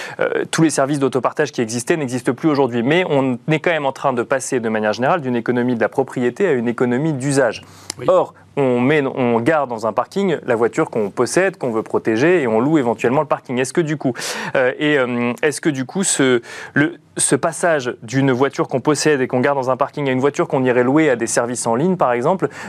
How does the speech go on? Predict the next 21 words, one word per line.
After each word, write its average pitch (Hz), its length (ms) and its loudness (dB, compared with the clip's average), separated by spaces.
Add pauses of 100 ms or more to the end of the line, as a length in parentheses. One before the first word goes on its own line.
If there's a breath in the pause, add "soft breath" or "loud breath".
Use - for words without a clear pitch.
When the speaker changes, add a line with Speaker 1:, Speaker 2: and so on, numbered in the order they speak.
Speaker 1:
ne 156 300 4
remet 143 360 2
pas 143 140 0
en 131 160 2
cause, 180 420 2
sur 135 220 0
le 120 80 2
long 127 180 2
terme, 190 380 0
l'investissement 151 1000 0
dans, 151 380 2
euh, 123 240 4
les 123 160 2
murs 190 300 2
qui - 160 -6
viendraient, 131 400 2
euh, 123 280 2
constituer 127 380 0
le 151 60 -2
parking ? 127 400 -4
Speaker 2:
Alors... 175 320 -4